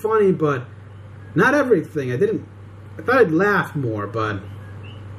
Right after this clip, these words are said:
meh. Oh well, people, tell me what you all thought in the comment section down below. Uh, like and subscribe for more videos. You know I have a link in the description box if you want to see the video.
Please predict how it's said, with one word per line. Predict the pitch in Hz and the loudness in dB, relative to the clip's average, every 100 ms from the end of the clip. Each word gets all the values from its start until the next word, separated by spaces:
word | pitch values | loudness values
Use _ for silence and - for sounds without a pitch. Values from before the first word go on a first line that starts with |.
| - - - - - - - - - - 339 | -14 -14 -14 -14 -14 -14 -14 -14 -14 0 6
meh. | 403 330 - - - - - - - - | 6 6 0 -16 -16 -16 -16 -14 -14 0
Oh | 294 | 4
well, | 262 254 | 6 4
people, | 247 233 | 6 4
tell | 269 | 6
me | 254 | 2
what | - | 4
you | 233 | 6
all | 226 208 | 4 4
thought | 220 214 | 2 2
in | |
the | 185 | 0
comment | 202 196 | 0 0
section | 170 185 | 0 0
down | 175 175 | 2 2
below. | 160 147 147 147 147 131 120 - - - - - - - - - - - - - | 4 4 4 6 6 6 0 -12 -18 -18 -18 -18 -16 -16 -16 -16 -14 -14 -14 -2
Uh, | 170 185 | 4 6
like | 185 226 | 8 6
and | 156 | 4
subscribe | - - 220 220 208 160 | 0 6 8 8 6 4
for | 233 233 | 6 6
more | 233 208 | 6 4
videos. | 190 185 190 190 185 165 | 4 4 6 6 4 2
You | 165 | 4
know | 185 196 | 6 6
I | 185 | 4
have | 185 | 4
a | 180 | 4
link | 156 175 196 202 | 6 6 6 6
in | |
the | 202 | 4
description | 151 190 - 180 | 4 2 4 2
box | 175 175 165 | 4 2 2
if | 147 | 2
you | 135 | 4
want | 147 156 | 4 4
to | - | 6
see | 156 | 6
the | 175 | 8
video. | 151 147 143 143 143 | 6 6 6 4 2